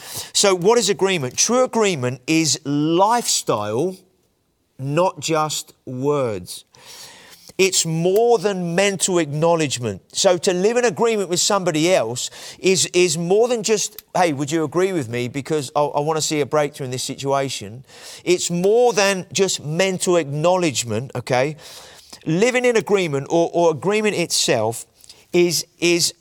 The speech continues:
something of the Spirit that takes place in us,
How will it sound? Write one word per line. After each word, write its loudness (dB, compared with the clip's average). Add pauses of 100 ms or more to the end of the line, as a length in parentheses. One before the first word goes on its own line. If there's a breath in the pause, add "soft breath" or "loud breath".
something 0
of -2
the -2
Spirit 0
that -2
takes -2
place -4 (840)
in 2
us, -2